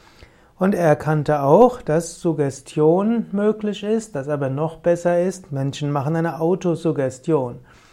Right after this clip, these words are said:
Kuhe war die Autonomie der Menschen wichtig.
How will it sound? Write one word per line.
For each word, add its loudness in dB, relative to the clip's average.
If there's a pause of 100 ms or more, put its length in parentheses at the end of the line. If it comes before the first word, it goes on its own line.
(180)
Kuhe 4
war 0
die -2
Autonomie 2
der 4
Menschen -2
wichtig. -4